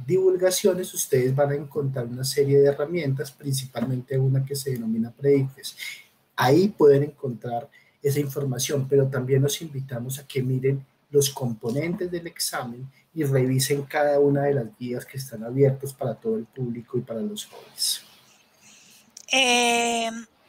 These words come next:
Speaker 2: voy, estoy compartiendo nuevamente mi pantalla para presentar. Ustedes me dirán en, en qué momento. Bueno, ya voy a cerrar esta parte porque esto ya lo vimos.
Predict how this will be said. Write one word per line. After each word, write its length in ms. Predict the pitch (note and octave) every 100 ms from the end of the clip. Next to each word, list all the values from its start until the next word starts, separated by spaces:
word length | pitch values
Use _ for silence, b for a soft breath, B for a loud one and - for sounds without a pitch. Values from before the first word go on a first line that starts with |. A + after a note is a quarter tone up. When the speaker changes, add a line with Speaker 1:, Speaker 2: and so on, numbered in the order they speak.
| _ _ _ _ _ _ A3
Speaker 2:
voy, 320 | B3+ B3+ C#4+ C#4
estoy 280 | - B3
compartiendo 760 | A#3+ D4+ D#4 E4 - G#3+ G3 A3+
nuevamente 640 | B3 C4 C4 C4+ B3 C4+
mi 140 | B3+ B3+
pantalla 720 | G#3+ F#3 - G#3+ G3 F#3+ C#4+ A4 F4 - - - -
para 260 | G#3 G3
presentar. 960 | - - A#3+ A#3+ B3+ B3+ - A3+ G3+ D4 F4 _ _ _ _ - - - _ _ _ _ _ - -
Ustedes 300 | - A3+ G#3+
me 100 | A#3+
dirán 340 | B3 G#3 G#3 -
en, 160 | A#3
en 220 | A3+ A3 G#3+
qué 140 | A3+
momento. 540 | G#3+ G#3+ A3+ G#3+ -
Bueno, 220 | G3+ F#3+ E3
ya 180 | F3
voy 100 | E3+
a 80 | G3+
cerrar 340 | A3+ A3+ F3 F3
esta 240 | - G#3+
parte 440 | - D4+ E4+ -
porque 260 | D4+ _ -
esto 200 | D#3+ F3
ya 120 | F3+
lo 160 | F#3 G3
vimos. 480 | B3 B3+ C4 -